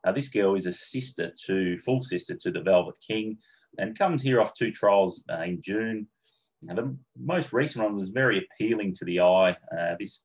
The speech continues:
daughter of Universal Ruler, uh, look, was doing her best work late, I thought, there when running second behind the Coolican Kid, as I referenced in last week's show. And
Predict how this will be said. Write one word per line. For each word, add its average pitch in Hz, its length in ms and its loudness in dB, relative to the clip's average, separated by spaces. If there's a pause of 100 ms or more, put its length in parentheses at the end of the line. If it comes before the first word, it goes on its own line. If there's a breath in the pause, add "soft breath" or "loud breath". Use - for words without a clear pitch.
daughter 92 400 2
of 87 120 -2
Universal 90 640 -2
Ruler, 107 400 2 (840 soft breath)
uh, 92 280 2
look, 117 220 -4
was 113 160 -8
doing 208 220 0
her 135 100 2
best 117 380 2
work 104 260 2
late, 95 300 6
I 98 80 6
thought, 90 320 -2
there 92 180 2
when 95 140 0
running 92 260 2
second 95 400 -2
behind 90 380 2
the 76 60 -12
Coolican 95 520 -2
Kid, 95 340 -6 (560)
as 92 140 2
I 87 120 6
referenced 95 360 -2
in 80 60 -10
last 92 400 2
week's 95 280 -2
show. 98 480 4 (140)
And 92 480 0